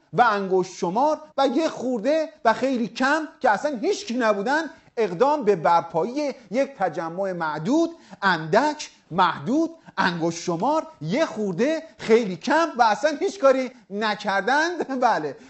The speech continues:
و در فضای مجازی به کمک تعداد معدود، اندک، انگشت شمار و اینا ربات اقدام به ایران هراسی کردند. یکی از این ربات‌ها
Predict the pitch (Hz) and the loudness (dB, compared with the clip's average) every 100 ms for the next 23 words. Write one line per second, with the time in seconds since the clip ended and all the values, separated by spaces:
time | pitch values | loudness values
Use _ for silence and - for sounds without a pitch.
0 | - 220 220 208 202 190 277 320 294 214 | 0 2 4 2 0 -2 0 -2 -4 -4
1 | 190 175 165 220 285 - _ 185 170 190 | -4 -2 -4 -4 -6 -10 _ -8 -6 -6
2 | 190 240 240 233 208 185 170 233 226 196 | -6 -6 -6 -4 -4 -2 0 0 0 0
3 | 185 175 175 330 330 - 262 220 185 170 | -2 -2 0 0 -2 -6 -14 0 0 2
4 | 220 302 302 - 240 - 185 185 190 185 | 2 2 0 -8 -10 -2 0 2 0 -2
5 | 185 180 214 247 311 285 254 220 247 254 | -2 -2 -2 2 2 2 0 -2 -2 -4
6 | - - 180 196 180 294 330 330 - 196 | -8 -6 2 4 6 6 6 0 -10 -12
7 | 214 196 156 208 214 196 202 196 202 _ | -4 -4 0 0 2 2 0 0 -10 _
8 | 196 185 180 180 190 180 180 - 262 - | -2 0 0 -2 -2 -2 -2 -4 -10 -4
9 | 165 143 139 127 117 _ _ - 196 196 | -2 -2 -4 -8 -14 _ _ -4 -4 2
10 | 185 170 175 165 160 175 226 262 277 | 2 2 -2 -4 0 0 0 -4 -4